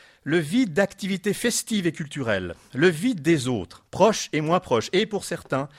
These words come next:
le vide que représente la mort d'un proche. Dans une des villes et un des pays les plus riches du monde,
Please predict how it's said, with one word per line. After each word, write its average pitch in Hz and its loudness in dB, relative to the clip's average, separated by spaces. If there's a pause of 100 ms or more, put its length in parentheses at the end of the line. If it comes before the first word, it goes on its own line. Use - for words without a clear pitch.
(180)
le 131 -2
vide 143 -8
que - -6
représente 113 -6
la 104 -6
mort 120 -8
d'un 98 -12
proche. - -16 (720)
Dans 196 6
une 247 2
des 214 2
villes 226 0
et 196 2
un 175 2
des 170 -2
pays 196 -6
les 160 -2
plus 147 -2
riches 180 -2
du 196 -2
monde, 135 0